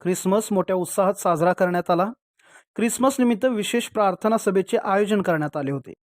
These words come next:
यामध्ये पास्टर जोशुआ सावंत व त्यांची पत्नी यांनी सुंदर गीत गाऊन प्रभू येशूची आराधना केली.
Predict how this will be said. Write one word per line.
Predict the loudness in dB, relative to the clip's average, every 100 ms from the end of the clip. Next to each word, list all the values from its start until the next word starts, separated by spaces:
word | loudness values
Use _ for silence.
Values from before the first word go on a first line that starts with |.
| _ _ _ -8
यामध्ये | -4 0 0
पास्टर | 0 -2 -2 0
जोशुआ | 0 2 0
सावंत | 2 2 0 -2 -6 -6
व | -4
त्यांची | -2 -2 -2
पत्नी | -8 -8 -6 -6 -6 _ _ _ _ _
यांनी | -4 -4
सुंदर | 0 2 4 2
गीत | 2 -2
गाऊन | 0 0 0
प्रभू | 0 4
येशूची | 2 2 -4 0
आराधना | 0 2 0 0 0
केली. | 0 0